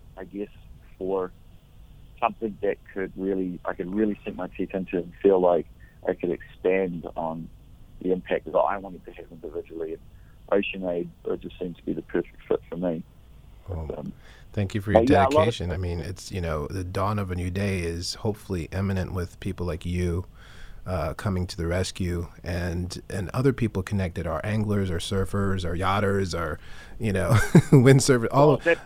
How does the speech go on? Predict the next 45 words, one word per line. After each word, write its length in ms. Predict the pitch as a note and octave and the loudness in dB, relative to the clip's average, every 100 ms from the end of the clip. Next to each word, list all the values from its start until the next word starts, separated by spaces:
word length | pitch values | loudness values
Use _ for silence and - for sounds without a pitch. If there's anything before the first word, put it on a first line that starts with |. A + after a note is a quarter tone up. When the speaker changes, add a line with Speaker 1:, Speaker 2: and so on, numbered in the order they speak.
| - | -2
Speaker 2:
you 100 | G#2 | 2
know. 140 | F#2 | 2
Speaker 1:
that's 140 | E2+ - | -2 -6
true, 260 | - E3+ | -2 -2
but, 140 | C3 B2+ | -2 -6
but 140 | - A2+ | -6 -8
here's 240 | - D#3 B2+ | -4 -6 -6
the 60 | G#2 | -16
thing: 400 | - C#3+ A2+ G2+ - | -2 -2 -2 -8 -10
you 60 | G#2 | -4
know, 240 | G#2 G#2+ - - | -2 -4 -6 -10
that 100 | G#2+ - - - - | -10 -10 -18 -20 -16
we're 380 | G#2+ B2 B2 A#2+ - - - - - | -2 2 2 0 -8 -20 -20 -20 -4
speaking 320 | D#3 E3 E3+ | 0 0 -2
to 100 | A#2 - A2+ | -10 -6 -4
surfers 400 | A#2+ - A2 F#2+ | -4 -4 -4 -4
and, 280 | G2+ F#2+ F2+ | -8 -10 -10
and 220 | G2 F#2 | -10 -2
yachties 440 | G#2 A2+ A2 G#2+ G2 | 2 4 2 -2 -6
and, 180 | F2+ F2 - - - - - | -16 -16 -20 -20 -20 -18 -14
and 140 | F#2 F#2 - | -12 -12 -10
fishermen 420 | - A2+ G2+ F#2+ | -6 -2 -2 -2
and 80 | F#2+ | -2
all 160 | F#2+ | 0
that. 200 | F#2+ G2 - - - - - - - - - - - A2 - | 2 0 -4 -18 -20 -20 -20 -18 -18 -18 -20 -18 -14 -14 -4
They're, 240 | A#2+ E3+ D3+ | 4 4 6
they're 160 | D#3+ | 4
all 200 | G3+ D3+ - | 6 2 4
starting 340 | C#3 C3 A2 | 4 4 0
to 60 | F#2+ | 2
get 260 | F#2+ A#2 | 4 4
it, 100 | - - | 2 -4
and, 300 | G#2 G2+ G2 | -8 -6 -8
and 240 | E2+ G2+ | -8 -8
when, 120 | G#2 - | -10 -10
it's 180 | - - | -16 -4
not 140 | B2+ | -4
hard 320 | - A#2 A2+ G2+ - | -2 0 0 0 -14
to, 120 | G2+ - | -16 -16
to 60 | G2+ | -14
get 160 | G#2 | -12
everyone 340 | G#2 G2 F#2+ F#2+ | -12 -12 -12 -12
in 160 | F2+ | -14
agreement. 460 | E2+ - G#2 A#2+ E2+ - - - - - - - - | -16 -18 -16 -14 -14 -18 -20 -20 -20 -20 -20 -20 -16
And 200 | G2+ G2 | -14 -14